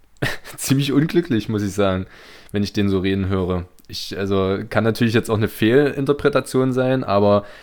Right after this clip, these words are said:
ich denk mir, das ist echt mau, wenn du die ganze Zeit in irg-, irgendwelchen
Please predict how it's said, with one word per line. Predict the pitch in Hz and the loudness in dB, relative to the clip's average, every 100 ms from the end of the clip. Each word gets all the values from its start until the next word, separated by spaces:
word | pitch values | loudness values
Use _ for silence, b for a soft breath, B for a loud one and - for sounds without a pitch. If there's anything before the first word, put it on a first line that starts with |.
| B | B
ich | - | -10
denk | 98 110 | -6 -4
mir, | 123 | -4
das | 113 - | -4 -6
ist | - - | -10 -12
echt | 120 - - - - | -12 -12 -14 -16 -8
mau, | 87 95 143 151 | -4 0 0 0
wenn | 104 | 0
du | 101 | 0
die | 98 | -2
ganze | 101 117 | -4 -6
Zeit | - 123 123 - | -10 -6 -6 -8
in | 110 | -12
irg-, | 104 110 113 - | -6 -6 -6 -8
irgendwelchen | 117 147 127 123 120 | -6 0 -2 -2 -8